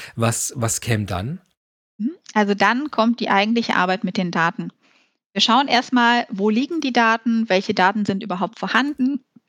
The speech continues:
Speaker 2: ja, welche Daten davon sind denn überhaupt, ich sag jetzt mal, äh, nutzbar, ja, denn nicht immer passt auch die Datenqualität. Vielleicht habe ich nicht immer eine ausreichende Historie, ja, aber das schauen wir uns an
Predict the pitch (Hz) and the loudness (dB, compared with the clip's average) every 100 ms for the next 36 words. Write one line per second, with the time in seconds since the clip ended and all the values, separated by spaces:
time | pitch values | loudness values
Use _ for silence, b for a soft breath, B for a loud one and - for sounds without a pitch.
0 | _ _ _ _ 214 202 226 202 214 208 | _ _ _ _ 2 2 4 2 0 2
1 | 196 202 196 196 202 202 196 190 190 185 | 2 2 -4 -2 -2 0 -2 -2 -4 -2
2 | 190 - - _ b b b _ - 190 | -2 -4 -20 _ b b b _ -2 0
3 | 180 175 - 196 185 202 - - 240 247 | 0 -4 -2 -2 0 0 -2 -2 2 2
4 | 320 370 _ _ - 185 247 B B B | 0 -6 _ _ -4 -2 -2 B B B
5 | B _ 202 214 - 220 240 240 220 - | B _ 2 2 2 4 4 2 0 0
6 | 196 - 185 185 269 294 - 247 254 - | -2 -2 2 2 2 -2 2 2 2 0
7 | 220 220 - - _ _ _ _ _ _ | 2 2 -2 -10 _ _ _ _ _ _
8 | - - 208 202 196 208 202 214 208 185 | -2 2 2 2 0 0 2 2 4 2
9 | 190 208 180 185 196 180 175 - 240 277 | 0 0 0 0 -2 -2 -2 -4 -2 0
10 | 277 269 269 B B B - 196 214 202 | 2 2 0 B B B -2 0 2 2
11 | 214 - 208 202 185 190 165 165 170 | 0 2 2 2 0 0 0 0 -4